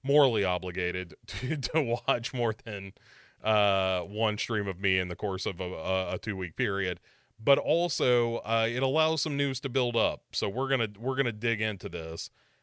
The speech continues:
and I'm gonna start with, mm-mm-mm. Let's start with, uh, some hairy business. So The Wolfman, uh, is getting another remake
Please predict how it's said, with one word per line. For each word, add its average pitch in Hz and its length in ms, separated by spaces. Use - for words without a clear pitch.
and 117 300
I'm 202 540
gonna 156 500
start 107 1200
with, 110 1400
mm-mm-mm. 170 880
Let's 180 240
start 165 180
with, 131 400
uh, 110 560
some 110 220
hairy 120 320
business. 98 560
So 165 720
The 135 100
Wolfman, 131 600
uh, 120 360
is 120 200
getting 127 360
another 117 320
remake 107 580